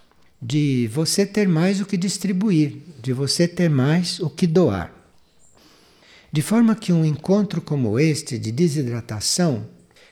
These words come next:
é um encontro que tem muitas forças positivas por trás. Tem muita energia de suporte pra este tipo de encontro. Então,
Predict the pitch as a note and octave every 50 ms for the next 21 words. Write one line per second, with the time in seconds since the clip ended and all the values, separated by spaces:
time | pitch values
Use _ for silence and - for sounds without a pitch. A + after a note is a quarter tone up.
0 | _ - - F3+ G3 G3 F3+ D3+ C3 - - - F3+ F#3+ F3+ D#3+ A#2+ - - A2
1 | G#2 - - - - E3 D3 - F3 F3 F3 F3 F3+ G3 G3+ F#3 F#3 F#3 F#3 E3
2 | - - - - - - _ _ _ _ - - - - - G3 G3+ G#3+ G3+ -
3 | - - F3 - - - E3+ D#3+ C3+ D3 D#3 - - - - F3+ F#3+ F#3+ D#3+ C3
4 | A#2 A#2 A2+ - - C#3+ C3 - - - A#2+ A#2 A2+ A2 A2 - - - - -
5 | - - _ _ _ _ _ _ _ _ _ _ _ _ _ _ _ _ _ _
6 | _ _ _ _ - D3+ D#3 E3 E3+ F3 G3 G3+ F#3+ G3+ F3+ F3 E3+ E3+ E3+ E3
7 | D#3 D3 C3+ A#2 A2 B2 E3 F3+ F3 D#3 C#3+ E3 D3 - - - E3 E3 - -
8 | - D#3 D#3+ D#3 D3 - - - - - - G#2 G2+ G#2 - _ _ _ _ _
9 | - B2+ C3+ C3 - - C3 - - - C#3+ C3+ C#3+ C3+ B2 C3+ C3 B2+ - -
10 | - F#2 F2 F2 F2 - - - G2 G2+ _ _ _ _ _ _ _ _ _ -
11 | - _ _ _ _ _ _ - G3 G#3+ G#3 F3 C3+ C3+